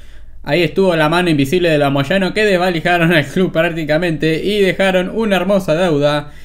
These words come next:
que mucha de ella vence dentro de poco. Todo muy raro porque se ha vendido muy bien en distintos mercados de pases y para reemplazar a esos jugadores se ha traído terribles pataduras, así que una moneda tendría que haber quedado básicamente en todos esos, de esos intercambios.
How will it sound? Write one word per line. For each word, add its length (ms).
que 160
mucha 260
de 120
ella 260
vence 340
dentro 320
de 120
poco. 380
Todo 280
muy 140
raro 400
porque 480
se 140
ha 80
vendido 400
muy 160
bien 280
en 140
distintos 340
mercados 380
de 80
pases 440
y 140
para 220
reemplazar 420
a 60
esos 160
jugadores 520
se 80
ha 80
traído 340
terribles 380
pataduras, 720
así 260
que 260
una 200
moneda 380
tendría 260
que 100
haber 200
quedado 440
básicamente 580
en 60
todos 160
esos, 340
de 140
esos 280
intercambios. 840